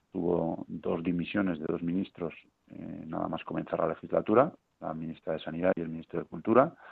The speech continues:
y a partir de ahí aprendió. Y, y, y, y yo creo que su máxima es, "Pase lo que pase, aquí hay que apretar filas", ¿no? Entonces, este, pues, es otro ejemplo más. Eh, tenemos el ejemplo del ministro del Interior, eh, bueno, tenemos el ejemplo del ministro de Sanidad durante la gestión de la pandemia, es decir, tenemos muchísimos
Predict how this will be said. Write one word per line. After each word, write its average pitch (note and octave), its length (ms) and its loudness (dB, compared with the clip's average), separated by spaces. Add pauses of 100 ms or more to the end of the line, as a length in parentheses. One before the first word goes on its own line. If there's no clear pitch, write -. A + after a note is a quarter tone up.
(420)
y - 80 6
a F#2 100 12
partir F2 320 2
de F#2+ 60 6
ahí F#2+ 80 10
aprendió. G2 420 6 (520)
Y, F2+ 120 -4 (160)
y, - 200 -8
y, F2 280 -6
y E2+ 240 -6
yo E2+ 120 -2
creo E2+ 120 -2
que F2 100 -2
su G2 80 -2
máxima G2 340 4
es, - 60 -2 (160)
"Pase G2+ 180 4
lo G2 120 8
que G#2+ 100 8
pase, C3 360 8 (680)
aquí F2+ 200 0
hay F2 60 4
que F#2+ 60 6
apretar F#2 400 6
filas", - 240 -12 (100)
¿no? F#2+ 140 -6 (160)
Entonces, E2+ 440 -4
este, F2+ 440 -4
pues, - 240 -10
es E2 140 0
otro F2+ 120 4
ejemplo E2 380 2
más. F#2 320 10
Eh, E2 60 -12 (180)
tenemos D#2+ 260 -4
el D#2 80 -6
ejemplo D#2+ 300 -2
del D#2 80 -2
ministro D#2 380 -8
del E2+ 80 -4
Interior, G#2+ 720 8 (540)
eh, E2+ 220 -2 (100)
bueno, E2+ 240 -4
tenemos F#2 340 0 (340)
el F2 120 -4
ejemplo E2 280 0
del E2 80 0
ministro E2+ 280 -4
de D#2+ 60 -6
Sanidad E2 280 -2
durante E2 240 -4
la E2 80 2
gestión - 260 -8
de F#2 60 4
la G2 100 10
pandemia, A2 300 8
es E2+ 60 0
decir, E2 160 -4
tenemos G#2 240 6
muchísimos A2 520 2